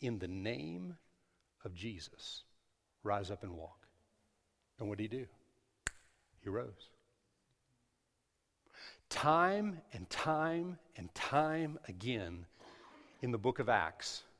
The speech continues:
you see where they commanded something to happen in the name of Jesus. When Jesus was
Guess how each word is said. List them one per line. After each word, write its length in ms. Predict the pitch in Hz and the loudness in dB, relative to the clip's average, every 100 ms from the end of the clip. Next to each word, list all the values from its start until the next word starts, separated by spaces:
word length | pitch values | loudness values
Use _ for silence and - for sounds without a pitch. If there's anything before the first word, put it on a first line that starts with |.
| _ _ _ _ _ _ _ _ _ _ _ _ _ _ - | _ _ _ _ _ _ _ _ _ _ _ _ _ _ -4
you 120 | 117 | 0
see 500 | - 160 127 92 95 - - _ _ _ _ _ _ _ _ _ _ _ _ - - | 2 4 2 -2 -6 -14 -20 _ _ _ _ _ _ _ _ _ _ _ _ -14 0
where 120 | 127 | 4
they 140 | 110 | 4
commanded 1120 | 104 - 110 101 104 120 160 160 95 73 78 - - _ _ _ | 4 0 -2 -2 -2 -2 0 -2 -4 -8 -12 -18 -20 _ _ _
something 500 | - - 120 - 107 | -2 0 0 -2 -6
to 80 | 92 | -6
happen 560 | - 147 147 - 78 90 - _ _ - | -4 -2 -2 -4 -10 -12 -20 _ _ -6
in 460 | 127 117 117 131 139 - _ 95 | -2 0 -2 -6 -10 -16 _ -8
the 100 | 95 | -4
name 540 | 101 107 87 82 85 87 _ - | -2 -2 -4 -10 -16 -20 _ -16
of 80 | 95 | -12
Jesus. 520 | 127 - - - - _ _ _ _ _ _ _ _ _ _ _ _ _ _ _ _ _ _ _ _ - - - _ _ _ _ _ _ _ _ _ | -12 -12 -16 -20 -20 _ _ _ _ _ _ _ _ _ _ _ _ _ _ _ _ _ _ _ _ -20 -20 -20 _ _ _ _ _ _ _ _ _
When 200 | 139 135 | -2 0
Jesus 500 | 110 151 202 170 135 | 2 2 2 2 2
was 300 | 117 120 - | 2 2 2